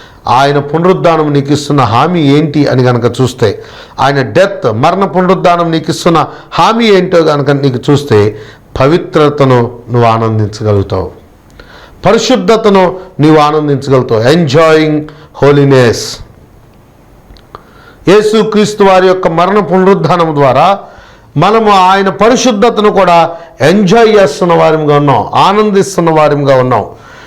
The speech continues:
కొరింథీయులకు రాసిన రెండో పత్రిక, ఐదో అధ్యాయం, పదిహేనవ వచనం కనుక చూస్తే, ఇక్కడ చాలా స్పష్టంగా చెప్తున్న మాటను కనుక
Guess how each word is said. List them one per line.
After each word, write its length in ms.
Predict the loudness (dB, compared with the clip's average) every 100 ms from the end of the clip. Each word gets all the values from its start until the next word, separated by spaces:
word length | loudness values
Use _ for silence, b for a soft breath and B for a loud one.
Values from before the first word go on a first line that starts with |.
| B B -4
కొరింథీయులకు 440 | 0 2 2 2 2
రాసిన 380 | 2 0 0
రెండో 260 | 0 2 2
పత్రిక, 380 | 2 0 0 0
ఐదో 220 | 2 4 2
అధ్యాయం, 360 | 2 2 2 2
పదిహేనవ 380 | 2 4 2
వచనం 320 | 0 0 -2 0
కనుక 280 | 0 0
చూస్తే, 640 | -2 -4 -4 -2 0 -2 B B B B B -2
ఇక్కడ 280 | 2 0 2
చాలా 240 | 2 2 2
స్పష్టంగా 600 | 0 -2 -2 0 2 2
చెప్తున్న 420 | 0 0 0 0
మాటను 400 | 2 0 0 0
కనుక 240 | 0 0